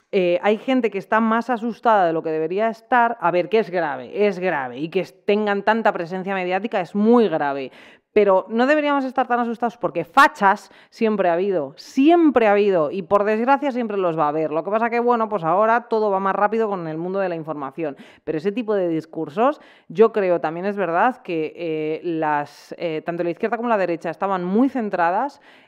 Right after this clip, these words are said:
eh, se estaban relajando muchísimo y hay veces que ciertos extremos lo que hacen, o sea, vamos, esto lo estoy diciendo como un mensaje de ánimo, es que las personas que se ven oprimidas por ese tipo de discursos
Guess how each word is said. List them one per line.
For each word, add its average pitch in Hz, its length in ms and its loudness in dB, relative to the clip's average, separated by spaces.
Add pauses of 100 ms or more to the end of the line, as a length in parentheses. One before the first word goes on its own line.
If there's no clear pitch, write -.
eh, 147 280 -2
se 185 120 -10
estaban 262 280 0
relajando 202 460 -2
muchísimo 202 840 -6
y 208 320 -10
hay 311 180 4
veces 285 500 -2
que 175 600 -8
ciertos 285 640 -4
extremos 226 760 -4
lo 180 220 0
que 165 200 -4
hacen, 208 440 -2 (220)
o 175 100 -6
sea, 170 100 -4
vamos, 214 340 -2
esto 208 280 -6
lo 220 60 -2
estoy 240 160 -8
diciendo 233 260 -4
como 202 180 -2
un 214 60 -4
mensaje 185 300 -6
de 165 120 -2
ánimo, 165 440 -4 (440)
es 226 240 2
que 160 400 -6
las 180 360 0
personas 180 840 0 (340)
que 202 120 4
se 190 120 -2
ven 285 220 2
oprimidas 240 580 0
por 175 160 -4
ese 220 160 -4
tipo 254 220 0
de 240 120 2
discursos 202 680 -4